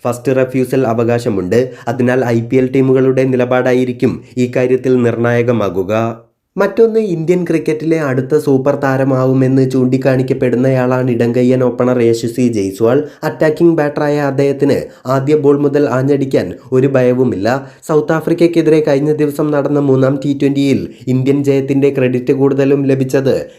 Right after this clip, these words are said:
നായകൻ സൂര്യകുമാർ യാദവിനായിരുന്നു. കാരണം, അദ്ദേഹത്തിൻ്റെ തീപ്പൊരി സെഞ്ചുറിയായിരുന്നു മത്സരഫലം തന്നെ മാറ്റിയത്. അൻപത്താറ് ബോളിൽ ഏഴ് ഫോറും എട്ട് സിക്സറും അടക്കം സ്കൈ നൂറ് റൺസ് വാരിക്കൂട്ടിയിരുന്നു. പക്ഷേ, ഇന്ത്യൻ ബാറ്റിംഗ് നിരയിൽ സൂര്യയെ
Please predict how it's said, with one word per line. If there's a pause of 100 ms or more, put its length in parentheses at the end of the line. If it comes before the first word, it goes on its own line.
(120)
നായകൻ
സൂര്യകുമാർ
യാദവിനായിരുന്നു. (320)
കാരണം, (140)
അദ്ദേഹത്തിൻ്റെ (100)
തീപ്പൊരി
സെഞ്ചുറിയായിരുന്നു (280)
മത്സരഫലം
തന്നെ
മാറ്റിയത്. (320)
അൻപത്താറ്
ബോളിൽ (120)
ഏഴ്
ഫോറും
എട്ട്
സിക്സറും
അടക്കം (300)
സ്കൈ
നൂറ്
റൺസ്
വാരിക്കൂട്ടിയിരുന്നു. (300)
പക്ഷേ, (140)
ഇന്ത്യൻ
ബാറ്റിംഗ്
നിരയിൽ
സൂര്യയെ